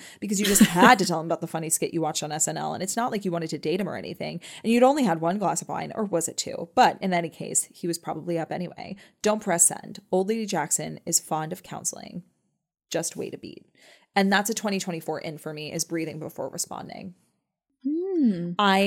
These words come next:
Speaker 1: have this tendency to just, like, respond to everything that comes my way. I get very anxious about it because as soon as someone messages me, this goes hand in hand with, um,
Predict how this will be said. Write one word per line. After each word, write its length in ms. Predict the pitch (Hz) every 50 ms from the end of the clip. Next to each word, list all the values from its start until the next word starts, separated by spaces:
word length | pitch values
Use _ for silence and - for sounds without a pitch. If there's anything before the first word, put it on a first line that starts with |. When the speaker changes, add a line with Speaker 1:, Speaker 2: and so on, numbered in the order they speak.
| 208 202
Speaker 1:
have 380 | 208 208 190 175 170 - - - _ _ _ -
this 200 | 170 196 185 -
tendency 560 | - - 180 170 165 165 175 - - 185 185 175
to 100 | - 214
just, 180 | - 165 - -
like, 160 | 156 - - _ _ -
respond 500 | 175 185 180 - - 156 143 - - 175
to 240 | - - - - -
everything 420 | 175 170 170 170 165 165 165 165 165
that 140 | 151 -
comes 200 | - 160 160 - -
my 120 | 160 156
way. 420 | 147 135 90 87 98 185 214 233 - _ - - _ _ _ _
I 80 | 185 185
get 140 | 170 - 170
very 220 | 170 160 147 -
anxious 360 | - 147 151 - - 165 156 -
about 220 | - - 107 90
it 220 | 80 80 - -
because 300 | - 170 165 185 170 -
as 60 | - -
soon 120 | - 196
as 80 | 202 214
someone 220 | - 240 220 220 196
messages 400 | 185 175 175 170 - 160 147 -
me, 240 | - 123 101 82 -
this 120 | 185 180 -
goes 160 | - 196 185
hand 140 | 190 175 170
in 80 | 170 170
hand 340 | 165 165 160 160 156 151 160
with, 320 | 160 160 160 156 - - -
um, 320 | 160 156 156 160 151 -